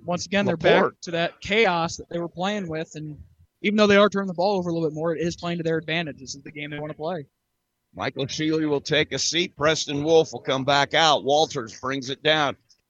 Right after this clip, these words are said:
Speaker 2: Oh, Ray wasn't looking. He was wide
Speaker 1: Yeah, he
Speaker 2: open
Speaker 1: was.
Speaker 2: on the block. Walters threw it down there, and he did not even see it. Out of bounds, a turnover will give it back to the Slicers.
Speaker 1: That, that's an empty possession. You can't,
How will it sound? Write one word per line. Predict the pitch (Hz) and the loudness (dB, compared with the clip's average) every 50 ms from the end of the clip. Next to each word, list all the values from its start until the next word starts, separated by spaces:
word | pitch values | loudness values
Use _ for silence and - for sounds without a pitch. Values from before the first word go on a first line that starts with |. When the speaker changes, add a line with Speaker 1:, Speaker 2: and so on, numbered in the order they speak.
| _ _ | _ _
Speaker 2:
Oh, | 214 220 226 226 226 220 208 190 180 175 165 156 143 139 | 6 8 8 8 8 8 6 4 4 4 2 2 0 -2
Ray | 131 143 160 175 196 202 | 0 2 4 6 6 6
wasn't | 190 180 185 202 185 180 202 143 - | 8 8 8 6 6 2 -2 -4 2
looking. | 170 175 175 165 - 160 147 139 | 4 6 6 6 4 0 0 0
He | 143 156 160 | 0 -2 0
was | 156 151 147 147 139 - 120 113 113 117 | 0 0 0 0 -4 -6 -12 -16 -16 -12
wide | 127 139 156 170 190 208 214 214 214 214 208 202 190 185 170 | -2 0 2 2 4 4 4 4 4 4 4 4 4 4 4
Speaker 1:
Yeah, | 151 | 6
he | 170 | 8
Speaker 2:
open | 175 175 180 139 165 160 160 | 8 8 6 6 2 2 4
Speaker 1:
was. | |
Speaker 2:
on | 160 160 156 156 147 | 4 2 2 2 0
the | 143 | -4
block. | 131 117 135 139 156 165 170 170 165 - - | -4 -2 0 0 2 4 4 2 0 0 0
Walters | 156 160 170 175 165 160 160 139 - - | 0 2 2 2 0 -2 -8 -10 -10 -10
threw | 170 165 165 160 | -6 -2 -2 -2
it | 147 - | 0 0
down | 151 151 160 175 180 | 0 2 2 2 0
there, | 165 151 143 139 139 135 | 0 -2 0 0 -2 -2
and | 131 | -2
he | 131 139 139 135 123 - _ - | -4 -4 -4 -6 -8 -10 _ -6
did | 143 147 151 147 139 131 | -2 0 0 0 0 _
not | 151 156 156 156 156 | -2 0 2 2 0
even | 156 151 147 151 151 139 | 0 -2 -4 -6 -6 -6
see | - - 147 143 113 | -4 -4 -2 -2 -4
it. | 95 - _ _ _ _ _ _ _ _ _ _ | -4 -6 _ _ _ _ _ _ _ _ _ _
Out | - 135 151 156 | 2 4 4 4
of | 147 | 4
bounds, | 135 156 156 156 160 160 160 156 151 127 | 4 4 6 6 6 4 4 2 0 -4
a | 117 104 | -8 -10
turnover | - - 160 165 160 160 160 156 160 156 | -8 -6 -4 -2 0 0 0 2 2 0
will | 151 | -2
give | 139 123 147 147 147 | 0 -2 -2 -2 -2
it | 131 107 | -4 0
back | 143 151 151 135 123 117 117 - | 2 4 4 4 2 0 -2 -4
to | - 123 | -8 -12
the | 117 120 | -10 -10
Slicers. | - - 143 147 143 147 143 - 117 101 92 - - - _ _ _ _ _ _ _ - | -6 0 2 4 4 4 2 -2 -8 -14 -16 -18 -20 -20 _ _ _ _ _ _ _ -12
Speaker 1:
That, | - 139 135 135 - _ | -10 -8 -8 -8 -8 _
that's | 156 160 - - | -6 -6 -6 -4
an | 180 | -6
empty | 180 170 147 180 | -6 -4 -4 -8
possession. | 160 160 170 185 180 175 - 180 | -8 -2 -2 -2 -2 -2 -4 -8
You | 165 | -10
can't, | - - 180 170 170 - | -8 -6 -6 -6 -6 -8